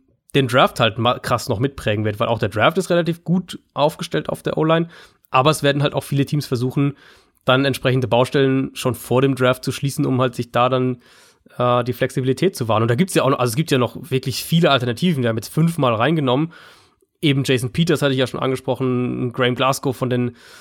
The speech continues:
von den Lions, der für mich auch eine super Interior-Line-Lösung ist.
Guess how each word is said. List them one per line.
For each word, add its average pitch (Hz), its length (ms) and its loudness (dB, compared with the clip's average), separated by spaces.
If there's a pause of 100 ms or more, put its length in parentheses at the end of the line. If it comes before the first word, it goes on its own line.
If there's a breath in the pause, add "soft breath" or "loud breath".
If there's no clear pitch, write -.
(120)
von 135 160 -2
den 135 100 2
Lions, 131 380 2
der 135 100 -2
für 135 100 -2
mich 127 160 0
auch 123 100 -2
eine 127 120 0
super 135 520 2
Interior-Line-Lösung 131 1200 0
ist. 127 340 -6